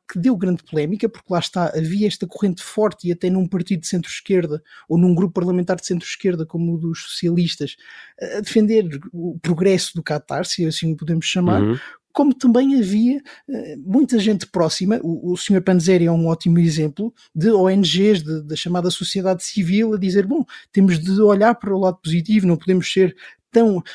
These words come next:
Speaker 1: fortes a criticar o Qatar", até porque, eh, para a União Europeia neste momento é muito importante depender do gás e, portanto,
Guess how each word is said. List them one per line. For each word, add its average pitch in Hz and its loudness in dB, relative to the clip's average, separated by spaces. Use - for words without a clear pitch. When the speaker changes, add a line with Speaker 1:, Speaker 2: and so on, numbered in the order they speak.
Speaker 1:
fortes - -2
a 170 0
criticar 165 -4
o - -6
Qatar", 262 -4
até 285 -2
porque, 233 0
eh, 202 -4
para 226 6
a 202 4
União 196 2
Europeia 196 2
neste 214 2
momento 208 2
é 196 2
muito 202 4
importante 196 -2
depender 180 0
do 170 -2
gás 165 -2
e, 151 -8
portanto, 160 -6